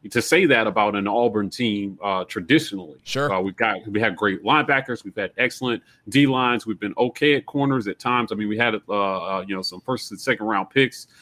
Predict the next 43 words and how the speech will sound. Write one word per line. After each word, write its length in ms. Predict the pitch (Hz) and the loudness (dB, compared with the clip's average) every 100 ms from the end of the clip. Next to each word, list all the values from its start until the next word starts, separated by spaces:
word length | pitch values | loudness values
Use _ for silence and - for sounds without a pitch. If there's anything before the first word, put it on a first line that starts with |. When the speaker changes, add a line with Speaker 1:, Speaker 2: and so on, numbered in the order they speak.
| _ - | _ -2
Speaker 1:
at 120 | 101 | -2
corner 280 | - 151 135 | 2 4 6
over 220 | 110 98 | 2 0
the 100 | 95 | -6
years. 560 | 98 101 98 95 - - - | -2 0 0 -2 -8 -18 -4
But 100 | 110 | 0
what 160 | 123 185 | 2 2
it 80 | |
really 220 | 165 196 151 | 4 4 4
boils 380 | 143 143 120 | 6 6 4
down 300 | 90 123 151 143 | 2 0 0 -2
to 300 | 110 101 101 _ _ - | -2 -2 -4 _ _ 2
is, 320 | 120 113 107 | 4 4 2
is 100 | 104 | 0
that 280 | 123 110 - | 2 2 4
if 240 | 160 151 | 4 4
we 240 | 113 127 170 | 0 0 0
generate 480 | 117 147 135 123 107 | 2 2 2 0 0
anything 380 | 135 131 135 120 | 0 0 0 -2
resembling 480 | 107 123 110 110 | -2 -2 -2 -2
a 40 | 98 | -2
pass 360 | - 110 107 - | 0 0 0 -2
rush, 220 | 101 - | -2 -2
this 140 | 98 | -6
guy 160 | - 101 | -2 0
has 200 | 95 85 | 0 -2
no 220 | 90 95 | 0 0
chance. 540 | - 87 80 - - - _ - | -2 -12 -16 -20 -20 -20 _ -20
Speaker 2:
Mm-hmm. 180 | 104 92 | -16 -4
Speaker 1:
Um, 340 | 92 92 92 98 | 0 0 -2 -2
we've 200 | 107 92 | -2 2
got 360 | 120 104 104 - | 4 4 2 0
excellent 340 | 131 - 131 | -2 0 -2
tacklers, 400 | - 120 117 107 107 | 2 0 0 -4 -6
tacklers 460 | - 123 - 110 101 | -4 -2 -2 -4 -4
at 100 | - | -6
the 60 | |
second 400 | - 127 117 107 | -4 -2 0 0
level 240 | 113 110 101 | 0 0 -2
who 80 | |
can 180 | 98 101 | -4 -4
also 340 | - 117 - 98 | -2 -2 -2 -4
cover. 480 | - 113 104 104 | -2 -2 0 -4